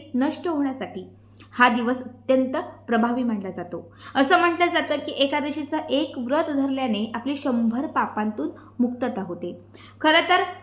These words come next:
चोवीस एकादशी वर्षभरात येतात, म्हणजे संपूर्ण वर्षात एकूण चोवीस एकादशी असतात. प्रत्येकाला हे एकादशीचं व्रत धरणं शक्य असतं किंवा प्रत्येकजण उपवास करतो असं काही नाही, पण आषाढी आणि कार्तिकी या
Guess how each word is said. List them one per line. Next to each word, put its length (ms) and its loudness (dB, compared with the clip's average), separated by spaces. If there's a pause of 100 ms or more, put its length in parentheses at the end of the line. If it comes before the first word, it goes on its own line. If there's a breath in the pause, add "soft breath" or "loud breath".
(140)
चोवीस 500 2
एकादशी 640 0
वर्षभरात 560 2
येतात, 200 -6 (100)
म्हणजे 200 2
संपूर्ण 460 0
वर्षात 380 -2
एकूण 240 -4
चोवीस 380 -4
एकादशी 420 -4
असतात. 280 -6 (360 loud breath)
प्रत्येकाला 560 0
हे 160 0
एकादशीचं 520 -2
व्रत 420 -6 (420)
धरणं 300 4
शक्य 360 -4
असतं 280 0
किंवा 240 -2
प्रत्येकजण 460 -4
उपवास 440 0
करतो 380 -4
असं 200 -4
काही 280 -2
नाही, 300 -4 (300 loud breath)
पण 120 8
आषाढी 640 6 (840)
आणि 120 4
कार्तिकी 500 2 (280 loud breath)
या 120 6